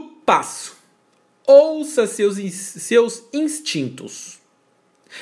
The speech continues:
Aprender a ouvir os seus instintos nos momentos de ansiedade pode ser a resposta que você está procurando para encarar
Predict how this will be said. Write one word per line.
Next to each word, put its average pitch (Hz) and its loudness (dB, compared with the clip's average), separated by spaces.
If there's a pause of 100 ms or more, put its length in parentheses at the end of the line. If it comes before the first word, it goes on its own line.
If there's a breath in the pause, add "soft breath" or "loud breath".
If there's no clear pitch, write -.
Aprender 220 2
a 233 0
ouvir 190 -2
os 175 -4
seus 160 -4
instintos 127 -8
nos 151 -6
momentos 165 -4
de 143 -6
ansiedade 135 -2
pode 185 -2
ser 185 -4
a 185 0
resposta 156 -6
que 151 -14
você 143 -8
está 147 -6
procurando 117 -8 (160)
para 113 -4
encarar 127 -4